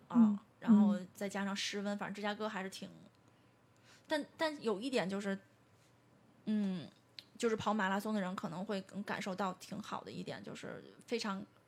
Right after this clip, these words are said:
Speaker 1: 安慰的一点，就是如果你的终点是有家人
Speaker 2: 嗯。
Speaker 1: 或者朋友在等你的时候，这种感觉是不一样的。
Speaker 2: 啊。
Speaker 1: 就比如说我，像我在芝加哥，我哭着跑，从唐人街哭着往终点跑的时候，我就知道我爱人肯定是在那儿等我的，
Speaker 2: 嗯。
Speaker 1: 然后当时就觉得，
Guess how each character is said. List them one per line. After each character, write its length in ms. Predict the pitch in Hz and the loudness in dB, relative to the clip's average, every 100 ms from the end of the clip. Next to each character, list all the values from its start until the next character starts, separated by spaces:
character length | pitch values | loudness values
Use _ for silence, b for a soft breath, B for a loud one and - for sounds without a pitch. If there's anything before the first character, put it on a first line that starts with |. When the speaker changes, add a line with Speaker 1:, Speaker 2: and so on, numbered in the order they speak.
| - _ - - | -20 _ -20 -8
Speaker 1:
安 180 | 226 233 | -4 -2
慰 120 | 214 | -2
的 60 | 190 | -4
一 140 | 185 | -6
点， 120 | 120 | -6
就 80 | 180 | -6
是 80 | 190 | -6
如 80 | 208 | -2
果 140 | 233 | -2
你 220 | 247 170 | -2 -4
的 120 | - - | -6 -4
终 240 | - 233 | -4 -4
点 260 | 220 - - | -4 -6 -8
是 160 | - | -6
有 260 | 180 - 92 - | -4 -6 -8 -10
家 280 | - 208 214 | -6 -4 -4
人 340 | 185 95 143 - - - - | -4 -8 -12 -16 -20 -20 6
Speaker 2:
嗯。 240 | 254 196 190 | 8 10 6
Speaker 1:
或 80 | |
者 80 | 220 208 | 0 -2
朋 240 | - 202 | -4 -4
友 80 | 220 | -2
在 100 | 208 | -4
等 220 | 208 - 190 | -4 -6 -4
你 100 | 240 | -4
的 80 | - | -6
时 120 | - | -8
候， 60 | - 92 - | -10 -10 -8
这 100 | - | -4
种 220 | 196 190 202 - - | -4 -4 -10 -16 -14
感 200 | - 208 | -6 -4
觉 100 | 170 | -4
是 100 | - | -6
不 140 | - - | -8 -10
一 60 | |
样 200 | - - - | -10 -12 -12
的。 280 | - - 208 | -18 -2 2
Speaker 2:
啊。 400 | 190 196 208 202 - | 4 2 0 -4 -4
Speaker 1:
就 100 | 233 | 2
比 80 | |
如 80 | 226 | 4
说 100 | 240 | 4
我， 60 | 226 | 2
像 220 | 214 220 | 2 2
我 80 | 202 | 0
在 240 | 196 208 202 202 196 | 0 0 0 0 -2
芝 80 | - | 0
加 160 | 214 | 0
哥， 120 | 208 208 | 2 0
我 200 | 190 190 | 0 -2
哭 300 | - - 233 | -6 -2 4
着 400 | 202 175 120 107 | 4 4 2 -2
跑， 340 | - - - - | -2 -2 0 -2
从 180 | - | -4
唐 120 | 220 196 | 0 0
人 60 | |
街 140 | 196 202 | 2 0
哭 180 | 202 220 | 0 0
着 100 | 190 | 0
往 320 | 104 196 208 - b b b - | 0 -4 -10 -14 b b b -4
终 120 | 220 | 2
点 120 | 214 | 2
跑 140 | 226 - | 2 -2
的 80 | |
时 60 | 202 | -2
候， 80 | 190 | -2
我 60 | |
就 40 | 180 | 0
知 80 | 196 | 0
道 80 | |
我 60 | 190 | 2
爱 100 | 196 | 0
人 140 | 185 | -2
肯 120 | 214 - | -4 -6
定 80 | |
是 120 | 226 220 | -6 -4
在 100 | 208 | -4
那 80 | |
儿 60 | 208 | -4
等 120 | - - | -8 -10
我 120 | - | -10
的， 100 | - | -4
Speaker 2:
嗯。 180 | 226 220 | -2 -2
Speaker 1:
然 80 | 233 | -4
后 80 | 208 | -4
当 200 | 208 208 | -4 -6
时 40 | |
就 80 | 226 | -6
觉 160 | - | -10
得， 140 | - | -10